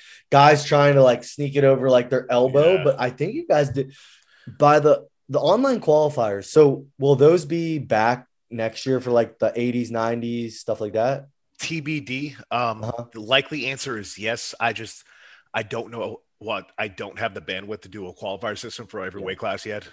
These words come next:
Speaker 2: Um, and
Speaker 1: I
Speaker 2: that's
Speaker 1: also
Speaker 2: a, and that's a lot to ask my current promoters to take that additional burden on.
Speaker 1: Yeah.
Speaker 2: 'Cause, like,
Speaker 1: I
Speaker 2: right now we're paying at the regionals too, right? So it's like
Speaker 1: Right. It's, it's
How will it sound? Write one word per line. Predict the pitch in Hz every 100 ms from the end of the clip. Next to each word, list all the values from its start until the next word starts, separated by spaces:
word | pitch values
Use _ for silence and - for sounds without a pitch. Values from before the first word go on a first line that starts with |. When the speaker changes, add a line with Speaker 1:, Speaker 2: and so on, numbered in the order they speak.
| _ _
Speaker 2:
Um, | 101 101
and | -
Speaker 1:
I |
Speaker 2:
that's | 170 226
Speaker 1:
also | 247 254
Speaker 2:
a, | - -
and | 143
that's | 151 -
a |
lot | 123 135
to | 127
ask | 117 120 -
my | 107
current | - 113 104
promoters | 117 113 104
to | 104
take | 113 110
that | 101
additional | 101 98 101 101
burden | 87 98 104
on. | 107 110 107
Speaker 1:
Yeah. | 110 107 104 _ - _
Speaker 2:
'Cause, | 160 151
like, |
Speaker 1:
I | 165
Speaker 2:
right | 196
now | 170
we're | 147
paying | - 147 143
at |
the | 110
regionals | 117 117 98 90
too, | 120 98
right? | 90 101
So | 92 110
it's | 101
like | 104 98 - - _
Speaker 1:
Right. | 113 113 107 101 92 - _
It's, | 170 165 - - _ _ _
it's | 180 185 - -